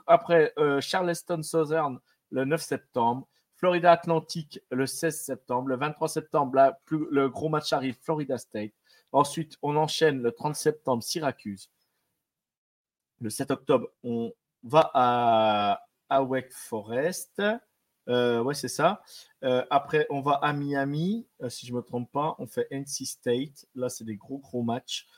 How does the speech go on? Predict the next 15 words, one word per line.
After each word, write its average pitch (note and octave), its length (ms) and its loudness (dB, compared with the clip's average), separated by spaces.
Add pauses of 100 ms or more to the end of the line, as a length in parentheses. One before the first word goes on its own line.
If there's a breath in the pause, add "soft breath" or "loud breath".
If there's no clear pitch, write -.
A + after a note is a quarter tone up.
(260 soft breath)
Ensuite, C#3 400 -2
on B2 160 0
a A#2 240 2
Notre-Dame C#3+ 640 2
qu'on C#3 120 -4
reçoit, C#3 640 4
euh, B2 80 4
cette - 280 -6
saison C3+ 380 -2 (120)
pour C3+ 160 0
une C3+ 80 4
revanche F3 760 8
de B2 80 -4
l'année A#2+ 160 0
dernière. A#2+ 440 -2